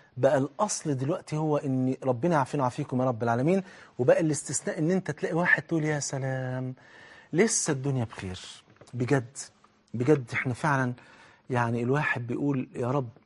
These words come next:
يا رب صبرنا، صبرنا فعلًا، وصبر كل الناس الطيبين". وأنا واثق تمامًا من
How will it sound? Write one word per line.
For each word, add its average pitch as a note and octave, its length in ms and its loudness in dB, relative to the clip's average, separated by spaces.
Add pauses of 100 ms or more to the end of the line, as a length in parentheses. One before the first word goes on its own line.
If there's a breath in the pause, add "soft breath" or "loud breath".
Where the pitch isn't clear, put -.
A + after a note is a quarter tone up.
(100)
يا A#2+ 100 -2
رب B2 260 -2
صبرنا، A#2+ 760 2
صبرنا B2+ 580 2
فعلًا، D3 280 2
وصبر C#3 680 0
كل A#3 260 2
الناس E3+ 360 2
الطيبين". C#3+ 680 0 (480 loud breath)
وأنا C3 240 6
واثق D3+ 600 0
تمامًا C#3 560 2 (480 soft breath)
من A#2+ 180 0